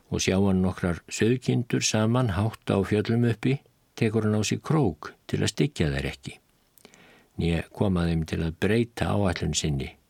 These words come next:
eða skoðun. Og ef einmana háfjallafugl, til að mynda snæugla, flýgur yfir, og dregur arnsúg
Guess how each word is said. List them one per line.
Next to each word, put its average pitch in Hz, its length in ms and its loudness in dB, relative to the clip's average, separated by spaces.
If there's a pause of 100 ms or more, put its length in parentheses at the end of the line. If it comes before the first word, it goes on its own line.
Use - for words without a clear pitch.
eða 78 400 -4
skoðun. 85 480 -2 (1300)
Og 90 100 2
ef 87 160 0
einmana 104 640 2
háfjallafugl, 110 960 -2 (440)
til 90 160 0
að 90 100 2
mynda 87 280 0 (100)
snæugla, 117 680 0 (240)
flýgur 101 380 0
yfir, 117 280 2 (500)
og 92 80 -2
dregur 101 560 2
arnsúg 120 880 0